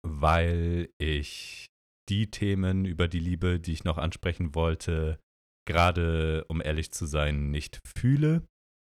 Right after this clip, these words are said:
Ich habe das Gefühl, wenn ich die Dinge, die ich jetzt noch als Folgen produzieren möchte, jetzt schon produziere, dass sie ziemlich emotionslos werden würden, weil ich einfach gerade nicht im Gemütszustand bin,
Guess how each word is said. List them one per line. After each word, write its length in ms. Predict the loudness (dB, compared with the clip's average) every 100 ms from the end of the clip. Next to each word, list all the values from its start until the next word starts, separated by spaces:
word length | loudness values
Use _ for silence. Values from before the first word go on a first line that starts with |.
| _ _ -2
Ich 60 |
habe 120 | -2
das 180 | 0 -2
Gefühl, 460 | -4 -4 0 0 2
wenn 180 | 2 2
ich 220 | -2 -6 _ -4
die 160 | -2
Dinge, 520 | 0 2 2 2 2 0
die 260 | -4 -4
ich 140 | -4 -2
jetzt 320 | -4 -4 -2
noch 320 | 0 0 -6 _ _ -4
als 300 | -2 -2 -6
Folgen 760 | -2 2 4 2 0 0 -2 -4
produzieren 680 | -4 -4 -6 -4 -2 0
möchte, 1080 | 0 -2 -2 -2 0 0 -2 -2 -4 -6 -10 -8
jetzt 300 | -2 -2 -4
schon 220 | -4 -2 -2
produziere, 840 | -2 -4 -4 -2 0 0 0 -2 _ _ _ _
dass 220 | 0 0
sie 160 | -2 -2
ziemlich 680 | -2 0 2 2 0 -2 -6
emotionslos 840 | -2 -2 0 2 2 2 0 2
werden 300 | 2 2 2
würden, 500 | 4 4 4 0 2
weil 280 | 2 2 0
ich 220 | -4 -4
einfach 340 | -4 -2 -4 -4
gerade 720 | 0 0 0 -2 0 -2 -4
nicht 560 | -6 -6 -4 -6 -8 -12
im 300 | -6 -4 -4
Gemütszustand 920 | -2 0 0 -2 -6 -4 -2 0 -2 0
bin, 360 | 0 0 -2